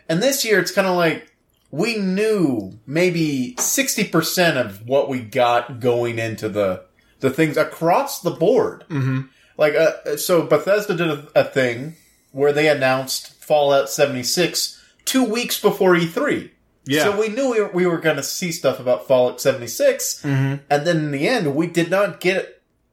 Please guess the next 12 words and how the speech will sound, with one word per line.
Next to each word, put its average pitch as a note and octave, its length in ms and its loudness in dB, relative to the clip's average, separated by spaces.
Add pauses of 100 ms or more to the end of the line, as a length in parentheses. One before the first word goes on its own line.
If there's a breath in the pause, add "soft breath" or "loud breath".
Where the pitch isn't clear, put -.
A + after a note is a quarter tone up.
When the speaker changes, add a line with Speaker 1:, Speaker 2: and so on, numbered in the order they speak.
(120)
Speaker 1:
an D3 140 2
overall E3+ 720 0
impression C#3 760 0
of G#2+ 140 -2
the G#2+ 80 -4
game. G#2+ 520 -6 (240)
We D#3 120 6
just F3+ 160 0
got C#3+ 220 4
more D3+ 280 4
teaser F#3 460 -4
stuff. - 640 -6